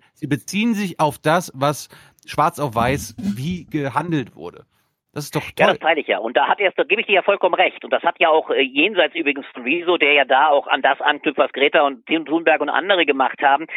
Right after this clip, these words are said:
Speaker 2: er knüpft an und, äh, macht der Politik gewissermaßen die Rechnung auf. Und das ist wirklich natürlich,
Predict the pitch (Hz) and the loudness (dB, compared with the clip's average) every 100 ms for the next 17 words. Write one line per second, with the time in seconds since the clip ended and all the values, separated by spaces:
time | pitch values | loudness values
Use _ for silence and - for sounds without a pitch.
0 | - - 139 - 170 - - 135 175 185 | -10 -4 -4 0 -2 -2 -2 0 0 0
1 | 156 - 123 147 143 175 - 165 - 156 | -4 -2 0 2 2 2 2 2 2 0
2 | 151 - 165 147 151 160 143 135 139 123 | 0 -2 -2 -2 0 0 2 0 0 -2
3 | 113 113 117 95 90 117 113 151 - - | -2 0 -2 -2 -4 -4 0 0 0 -4
4 | 170 190 196 180 160 170 160 | -2 -2 0 0 2 2 0